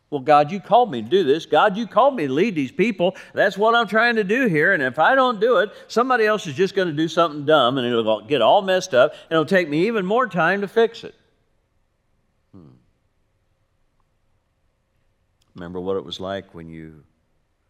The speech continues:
were trying to clean like your mom told you to clean, or your dad?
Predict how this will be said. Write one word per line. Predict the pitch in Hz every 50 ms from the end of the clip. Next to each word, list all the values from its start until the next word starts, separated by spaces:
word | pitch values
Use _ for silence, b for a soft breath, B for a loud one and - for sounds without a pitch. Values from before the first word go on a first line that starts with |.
| _ _ _ _ _ _ _ _ _ _ _ _ _
were | 80 80 76 _ _ _ _ _
trying | - - - 98 95 98 98 95 95 101 101
to | 92 90
clean | _ - - 104 107 104 101 104 104 101 98 98 95
like | 92 92 92 90 90 87 _ _ -
your | 87 87 87
mom | 85 87 92 90 90 92 92 82 78
told | - - 92 90 92 90 95
you | 101 95
to | 90 90
clean, | _ - 92 92 92 92 92 95 98 104 117 120 _ _ _ _
or | - 78 80
your | 78 80 82
dad? | 76 76 82 80 80 78 87 95